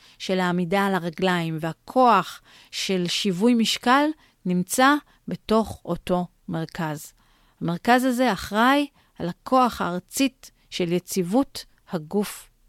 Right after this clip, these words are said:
הפיזי. מרכז השורש לא יוצר חיבור והפריה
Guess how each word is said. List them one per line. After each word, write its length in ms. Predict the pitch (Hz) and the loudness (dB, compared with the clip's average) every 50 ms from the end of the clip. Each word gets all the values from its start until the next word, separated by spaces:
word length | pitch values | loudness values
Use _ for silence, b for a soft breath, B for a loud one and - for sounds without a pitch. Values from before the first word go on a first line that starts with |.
| _ | _
הפיזי. 520 | - - - - - 196 180 160 160 151 139 _ _ _ _ _ _ _ _ _ _ _ _ _ _ - | -20 -20 -8 -2 -2 -2 -2 -2 -6 -10 -12 _ _ _ _ _ _ _ _ _ _ _ _ _ _ -4
מרכז 460 | 196 208 190 - - 254 285 294 254 | -2 -2 -2 0 2 2 2 2 2
השורש 840 | 226 - - - 247 262 233 190 180 185 208 - - - - - _ _ _ _ _ _ _ _ _ | -2 -4 -2 0 0 0 2 2 0 -2 -2 -4 -6 -10 -12 -16 _ _ _ _ _ _ _ _ _
לא 140 | 202 214 247 | 2 4 4
יוצר 500 | 294 330 330 262 - - - 269 277 269 | 6 4 4 2 -2 0 0 2 2 2
חיבור 600 | - - - 214 196 170 170 202 240 262 247 220 180 | -2 -6 -4 -4 -4 0 2 4 4 4 4 2 0
והפריה 720 | 190 175 165 - - 175 165 170 170 180 202 240 254 | 0 -2 -2 -4 -6 -6 -4 -2 0 2 2 2 2